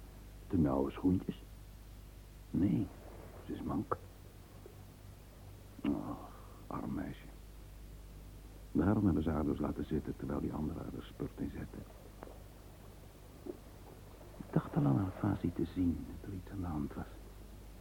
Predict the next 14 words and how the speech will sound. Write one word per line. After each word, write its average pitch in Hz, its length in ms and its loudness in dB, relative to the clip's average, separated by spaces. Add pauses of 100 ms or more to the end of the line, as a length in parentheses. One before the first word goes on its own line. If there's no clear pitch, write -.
(840)
Mooi, - 540 8 (500)
maar 69 160 4
ze 71 80 2
moeten - 300 6
er - 80 0
niet. - 220 -2 (2000)
Gebrek 71 520 8
is - 100 0
voor 64 160 4
een 67 120 6
vrouw - 380 4
tien 78 180 6
keer - 260 4
erger. - 200 -2